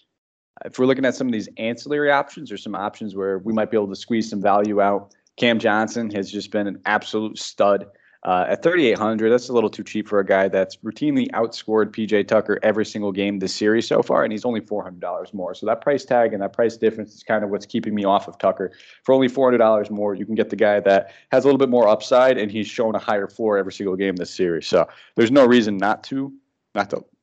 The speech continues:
excuse me, not to like some Cam Johnson. Cam Payne's another option. Played twenty-five minutes in that last one. Would not expect another twenty-five minutes. Don't read into that. That's the twenty point loss. But he's definitely a rock solid option. I just prefer to play Cam Johnson over Cam Payne. Again,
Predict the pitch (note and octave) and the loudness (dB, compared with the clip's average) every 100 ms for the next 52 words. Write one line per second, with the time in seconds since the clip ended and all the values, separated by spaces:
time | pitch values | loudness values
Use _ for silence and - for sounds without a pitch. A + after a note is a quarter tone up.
0 | - B2 - - F#2 G#2 A2 A2 G#2 G#2 | -8 -8 -4 -4 -2 -2 0 0 0 -6
1 | G2+ G2 F#2+ F#2+ F#2+ G#2 F#2 - - - | -6 -4 -2 0 -2 -6 -12 -16 -20 -20
2 | - _ - D3+ C#3 D3 C#3 B2 B2+ B2 | -20 _ 2 2 4 2 2 2 4 6
3 | B2+ - B2 B2 A#2 C3 B2+ B2 B2 B2 | 4 2 -2 0 0 -2 2 2 2 -4
4 | - A#2+ A2 A2+ A2+ - A2 G#2+ B2+ A2+ | -6 -6 -4 -4 -4 -10 -12 -8 -8 -6
5 | A#2 G#2+ - A#2 G#2+ A2 G#2+ G#2 A2+ A2 | -8 -10 -10 -8 -8 -8 -8 -8 -10 -8
6 | G#2+ G#2+ G#2 - G#2+ G#2 G#2 G#2 G#2 G#2 | -6 -6 -8 -8 -6 -4 -4 -6 -2 0
7 | G#2 F#2+ G#2 F#2+ - G#2+ F#2 G2+ F#2+ B2 | 0 -2 -4 -8 -8 -6 -6 -8 -2 2
8 | C#3 B2+ - - - - A#2 G#2 - B2+ | 4 2 -4 -20 -6 -2 0 4 2 4
9 | A2 G#2+ G#2+ - G#2+ G#2 G2 G2 - G2+ | 2 2 0 0 0 2 2 -2 -4 -8
10 | - G#2+ G2+ - - G#2+ G2+ F#2 G2+ F#2 | -6 -6 -8 -14 -4 -2 -2 -2 -4 -4
11 | G#2 G2 G2+ F#2+ F#2 G#2+ A2+ A2 A2+ G2+ | -6 -4 -2 -4 -2 0 0 -2 -4 -4
12 | A2 G2+ F#2 F#2 A2 F#2 | -2 -2 -4 -2 0 0